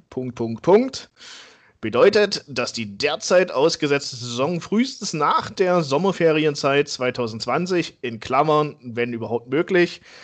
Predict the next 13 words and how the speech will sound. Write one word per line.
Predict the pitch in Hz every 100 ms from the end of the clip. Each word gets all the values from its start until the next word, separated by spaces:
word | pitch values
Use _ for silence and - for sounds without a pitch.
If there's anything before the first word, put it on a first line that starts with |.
| - - - - -
mit | 180
einer | 214 233 226
entsprechenden | 208 - 165 185 175 170
Vorbereitungszeit | - 139 147 131 131 127 120 - 117 113
für | - 160
die | 156
Vereine | 139 113 120 127 127 123
mit | 120 113
der | 107
Saison | 110 113 156 170
zweitausendneunzehn, | - 123 120 123 113 113 117 147 143
zweitausendzwanzig | 135 123 120 110 110 - 113 123 117
fortgesetzt | - 190 - 170 156 160 - -